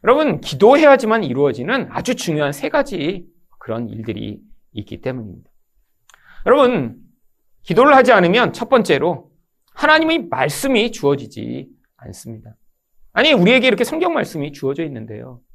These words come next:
아니, 그 말씀이 주어져 있지만 그 말씀을 깨우치시며 그 말씀을 적용하시며 그 말씀으로 위로하시며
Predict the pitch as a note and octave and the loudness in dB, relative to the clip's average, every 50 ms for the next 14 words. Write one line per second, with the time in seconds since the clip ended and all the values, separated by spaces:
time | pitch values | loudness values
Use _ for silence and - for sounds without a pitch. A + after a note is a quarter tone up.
0 | - - _ _ _ _ _ _ - - - C4 A3+ - - A3+ A#3 F#3 C3+ C#3 | -20 -20 _ _ _ _ _ _ -2 0 2 2 2 2 2 2 2 2 0 -2
1 | - - G3+ F#3+ A3 F#3 - - C#3+ C#3+ C#3+ F3 E3+ - - - - C3+ F3+ A3+ | -2 -4 -4 -4 -4 -4 -2 0 0 0 2 0 -2 -2 -4 -8 -12 -6 -4 -4
2 | A#3+ - - - _ _ _ _ _ _ - - _ - C4 C#4 G3+ F3 F#3 - | -4 -4 -8 -16 _ _ _ _ _ _ -20 -16 _ 2 4 6 6 6 6 4
3 | - B3 A3+ A#3 A#3 A#3 A#3+ C#4+ C#4+ C#4 - C#4 B3 G#3+ - - E3+ D3+ F3 G3+ | 4 4 4 4 4 4 4 4 4 4 2 0 -4 -8 -6 -6 -6 -4 -4 -4
4 | F3 B2 - _ _ _ _ _ _ _ _ - - A#3+ A3+ G3 F#3 F#3 F#3 A#3 | -6 -8 -14 _ _ _ _ _ _ _ _ 2 4 4 6 4 4 2 4 4
5 | G#3+ A#3+ A#3+ A#3+ - E3+ E3 E3+ G#3+ G3 G3+ F#3 F3 - F#3 F3 G#3 A3+ F3+ - | 4 4 4 4 2 0 4 6 6 6 6 4 2 0 -2 0 0 0 -2 -4
6 | - - _ _ _ _ - - - - B3 C4+ A3 F#3+ G3+ F#3+ - A#3+ A3+ A3 | -10 -20 _ _ _ _ -16 -16 0 2 4 4 6 4 4 2 4 4 6 8
7 | A#3 A3 F3 B2 D#3 F3+ G#3 G#3+ G#3 G3 - - G3+ G3 A3 G3+ C3+ - - | 8 6 6 6 4 6 8 8 8 6 4 2 0 0 0 -2 -2 -6 -10